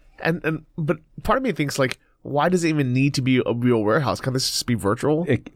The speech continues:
Speaker 2: well, you gotta have a warehouse. Uh, yeah, I mean, you gotta play the game, right? So it could be a virtual game, I suppose,
Speaker 1: Yeah.
Speaker 2: but it's, it's more fun if it's actually the real game and the mechanics going down.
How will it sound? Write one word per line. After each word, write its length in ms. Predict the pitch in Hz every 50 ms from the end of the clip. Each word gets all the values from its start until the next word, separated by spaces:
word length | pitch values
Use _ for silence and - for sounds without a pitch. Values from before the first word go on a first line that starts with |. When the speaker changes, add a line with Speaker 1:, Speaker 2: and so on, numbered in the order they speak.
| _ - -
Speaker 2:
well, 320 | - 160 147 147 147 143
you 80 | 143 143
gotta 140 | 170 170
have 80 | 175 160
a 40 | 156
warehouse. 560 | 139 143 139 135 139 123 113 - - - -
Uh, 920 | - - - - - 127 135 139 139 139 135 135 135 135 135 135 135 131 120 - - - - - - - - - - - - 135 131 120
yeah, 300 | - 170 143 143 139 -
I 40 | 135
mean, 300 | 143 139 127 120 117 - -
you 120 | - 143 123
gotta 220 | 131 131 127 117
play 220 | - - 127 117 101
the 80 | 95
game, 460 | 90 123 143 113 87 82 95 131 - - - _ - - - _ - -
right? 260 | 123 104 104 117 123
So 120 | - 139
it 60 | 123 123
could 100 | 160 143
be 60 | 147
a 40 | 127
virtual 400 | 107 127 139 156 147 - 127 107 95
game, 260 | 104 98 95 95 90
I 40 | 87
suppose, 420 | - - - - 101 92 87 92
Speaker 1:
Yeah. 180 | 135 107 101 -
Speaker 2:
but 140 | 120 107 110
it's, 160 | 107 - - -
it's 140 | 123 117 -
more 200 | 135 127 117 98
fun 300 | - - - 117 113 104
if 160 | 95 85 -
it's 140 | 98 90 -
actually 320 | 101 95 92 - - 104 87
the 120 | 92 92
real 320 | 90 98 98 95 92 87
game 320 | 87 98 98 92 92 92 87
and 60 | 90
the 40 | 92
mechanics 680 | 95 95 90 - - 104 98 95 95 95 92 - -
going 220 | - 107 98 92 92
down. 220 | 98 95 87 -